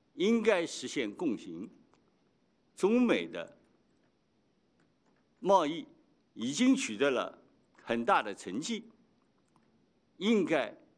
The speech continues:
再上一层楼。美国在华的企业绝大部分认为中国的营商环境是好的，没有人强迫他们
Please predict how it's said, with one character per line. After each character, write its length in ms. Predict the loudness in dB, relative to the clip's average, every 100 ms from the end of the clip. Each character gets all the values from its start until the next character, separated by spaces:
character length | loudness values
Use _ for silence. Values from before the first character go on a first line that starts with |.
| _ _ -2
再 240 | 2 2
上 340 | 0 -2 -2 -12 _ _
一 80 | -6
层 240 | -4 -4 -6
楼。 180 | -8 -16 _ _ _ _ _ _ _ _ _ _ _ _ _ _ _ _ _
美 240 | 2 2
国 160 | 4 0
在 220 | 2 0
华 240 | 2 0 0
的 100 | -2
企 260 | -6 -2
业 220 | 0 0 -2 -20 _ _ _ _ _ _ _ _ _ _ _ 0
绝 160 | 4
大 160 | 6 4
部 120 | 2
分 220 | -6 -2
认 220 | 2 2 2
为 200 | 0 -4 -16 _ _ _ _ _ _
中 320 | 0 4 4 4
国 160 | 2
的 140 | 2 -2
营 280 | 0 0
商 320 | 2 0 0 -4
环 220 | -4 -4
境 180 | -2 -4
是 140 | -4
好 240 | -6 -8
的， 180 | -6 -10 -12 _ _ _ _ _ _ _
没 160 | -2 4
有 120 | 4
人 200 | 4 0
强 260 | -2 -4 -4
迫 80 | -2
他 120 | -2
们 220 | -2